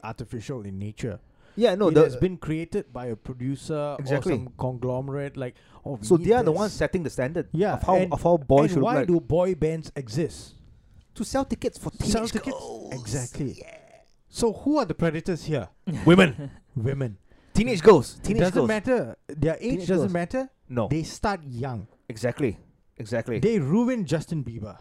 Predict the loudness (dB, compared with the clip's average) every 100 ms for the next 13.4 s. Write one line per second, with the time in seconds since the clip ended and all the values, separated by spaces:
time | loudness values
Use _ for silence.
0 | _ -12 -10 -20 -14 -14 -14 -20 -20 -16
1 | -14 -10 -10 -10 -10 -12 -10 -10 -4 -4
2 | -4 -8 -2 -2 2 2 2 -2 -4 0
3 | 0 0 _ -8 -6 -4 -6 -8 -6 -6
4 | -4 -6 0 0 2 0 -2 -6 2 4
5 | 4 6 4 4 -2 2 0 0 -8 -6
6 | -4 -4 -6 -4 -6 -6 -6 -6 -6 -8
7 | -8 -8 -4 -2 -2 -4 -4 -4 -2 -2
8 | -4 -4 -4 -6 -4 -2 -2 -2 -2 -4
9 | -8 _ _ -4 -2 -2 -4 -16 -14 -12
10 | -12 -4 2 4 6 4 2 2 2 4
11 | 4 2 -2 -8 -2 4 4 4 -2 _
12 | 0 0 2 -2 -4 -12 -18 _ -6 -6
13 | 0 0 4